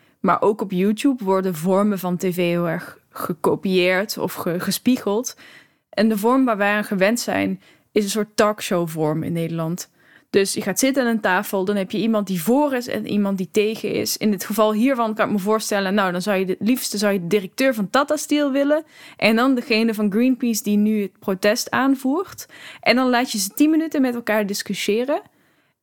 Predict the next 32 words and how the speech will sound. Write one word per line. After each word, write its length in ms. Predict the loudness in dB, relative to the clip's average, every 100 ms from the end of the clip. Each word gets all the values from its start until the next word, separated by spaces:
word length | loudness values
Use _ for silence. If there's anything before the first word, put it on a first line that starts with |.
| _
en 140 | 2
dan 140 | 4 2
heb 220 | 0 0
je 260 | 0 0 -2
zwart 400 | 0 2 2 0
en 140 | -2
wit. 340 | -2 -4 -8 -12 _ _ _ _ _ _ _ _ _ _ _ _ _ _ _ _ _ _
En 320 | 2 4 2 0
het 280 | -2 -2 2
boek 460 | 2 2 -4 -12 _ _ _ _ _ _ _ _
van 260 | 0 2 2
haar, 600 | 0 2 2 0 -4 -8 _
De 140 | -8
Giftige 440 | -2 0 0 -2 2
Waarheid, 800 | 2 2 -2 -2 -2 -4 -8 -16 _ _ _ _ _ _
is 260 | 0 2
nog 300 | 2 2 0
zwart, 320 | 0 0 2
nog 240 | 0 -2 -2
wit. 400 | -4 -4 -10 -16 _ _ _ _ _ _ _ _ _ -20 _ -6
Het 140 | -2
is 140 | 0 0
een 80 | 0
veel 340 | 2 2 2
rijker 420 | 0 0 0 -4
begrip 380 | -4 -2 -2 -2
van 400 | -2 0 0 -2
de 100 | -2
complexiteit 840 | 0 0 0 -2 -4 0 0 0
van 100 | -2
dat 160 | -4 -2
probleem. 500 | -2 0 0 0